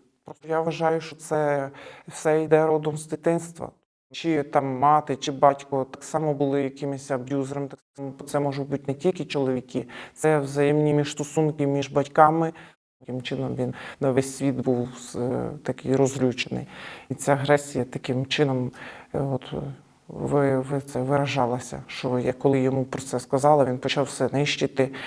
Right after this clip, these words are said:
І я просто, е, я просто втекла просто з ха-, з хати. А потім він запалив в хаті все. Почав палити в одній кімнаті,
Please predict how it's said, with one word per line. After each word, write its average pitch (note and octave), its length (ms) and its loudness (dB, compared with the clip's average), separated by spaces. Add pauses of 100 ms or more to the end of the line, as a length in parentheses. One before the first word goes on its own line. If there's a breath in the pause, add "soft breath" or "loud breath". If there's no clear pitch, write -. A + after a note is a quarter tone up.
(180 loud breath)
І D3+ 100 2
я C#3 120 2
просто, D#3+ 720 6 (380 loud breath)
е, D#3 140 2
я C3+ 180 2
просто C#3+ 400 -4
втекла C#3 440 2
просто C#3+ 400 -4
з - 60 -12
ха-, B2 440 2
з - 120 -6
хати. - 400 0 (720 loud breath)
А B2+ 60 -12
потім F3 420 4
він D3 220 2
запалив C#3 500 2 (400)
в - 40 -16
хаті - 400 0
все. - 320 -6 (440)
Почав C#3+ 300 0
палити C3 460 0
в - 80 -6
одній C#3 240 -4
кімнаті, C#3+ 520 -6